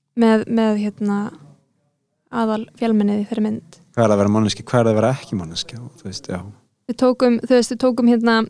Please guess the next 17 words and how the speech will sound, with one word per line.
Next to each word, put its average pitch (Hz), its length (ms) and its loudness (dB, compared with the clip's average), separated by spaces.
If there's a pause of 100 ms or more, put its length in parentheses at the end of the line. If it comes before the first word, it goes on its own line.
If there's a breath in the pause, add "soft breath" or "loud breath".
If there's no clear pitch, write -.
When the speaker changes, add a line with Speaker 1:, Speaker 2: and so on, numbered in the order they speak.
(120)
Speaker 1:
því 240 120 -2
ég - 20 0
var 226 140 2
í - 20 2
náminu 262 320 2
úti, 269 160 -2
þá 240 140 4
vorum 240 180 2
við 240 160 2
í, 240 60 0
sem 240 100 0
sagt, 240 280 -2 (120)
directing 262 460 0
the 254 80 -2 (100)
actor 240 300 -4 (200)
tímum 233 360 2 (260 loud breath)
Speaker 2:
Mhm. 101 220 -6